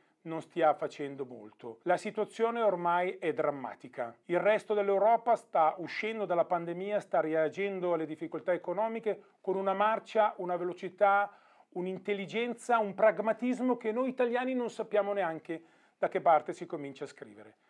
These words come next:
Io credo che con questo governo a trazione di sinistra, a trazione meridionale, noi dobbiamo deciderci a fare i conti.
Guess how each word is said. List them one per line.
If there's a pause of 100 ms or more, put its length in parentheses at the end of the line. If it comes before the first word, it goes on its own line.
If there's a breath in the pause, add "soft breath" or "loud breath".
(200)
Io
credo
che
con
questo
governo
a
trazione
di
sinistra,
a
trazione
meridionale,
noi
dobbiamo
deciderci
a
fare
i
conti.